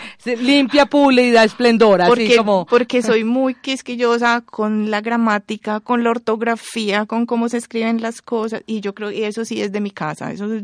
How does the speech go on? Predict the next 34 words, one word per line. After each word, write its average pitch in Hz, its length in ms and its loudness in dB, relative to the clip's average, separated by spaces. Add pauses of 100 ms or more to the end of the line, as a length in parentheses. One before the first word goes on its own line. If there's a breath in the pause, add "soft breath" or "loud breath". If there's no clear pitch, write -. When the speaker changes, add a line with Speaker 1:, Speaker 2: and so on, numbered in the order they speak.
(140)
Speaker 2:
eso 214 240 -6
no 233 160 -2
tiene, 208 560 -6
eso 208 140 -6
no 233 100 -2
se 233 60 -2
lo 190 100 -2
enseñan 180 320 -8
a 202 40 -4
uno 170 140 -8
en 185 80 -4
el 190 140 -8
colegio, - 420 -14 (300 loud breath)
eso 220 100 -12
se 233 100 -2
lo 214 80 -4
enseñan 175 360 -8
a 196 60 -4
uno 165 120 -8
en 165 100 -12
la 175 120 -10
casa. - 400 -14 (440 soft breath)
Entonces, 196 320 -4
bueno, 202 260 0
yo 185 120 -4
he 180 40 -4
tenido 214 340 -2
como 180 460 -4
de 180 120 -4
mi 185 140 -6
papá, 180 480 0
de 185 180 -2
mi 185 160 -6
mamá, 185 580 -8